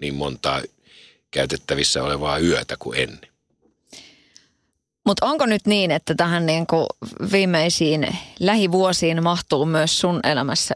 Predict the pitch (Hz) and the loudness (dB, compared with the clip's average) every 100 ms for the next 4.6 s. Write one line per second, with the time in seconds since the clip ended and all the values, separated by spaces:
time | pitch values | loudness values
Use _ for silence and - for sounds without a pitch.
0 | - 208 156 160 156 151 98 - - 175 | 0 2 2 -2 -2 -4 -4 -4 -4 -8
1 | - _ _ _ _ _ _ _ - 107 | -12 _ _ _ _ _ _ _ -6 -6
2 | - - - - - - - - - - | -4 -8 -6 -10 -8 -12 -12 -14 -16 -16
3 | - - 95 - - - 104 90 76 76 | -8 -4 -4 -6 -10 -4 -2 -2 -4 -8
4 | 73 - 143 139 - | -10 -10 -12 -16 -10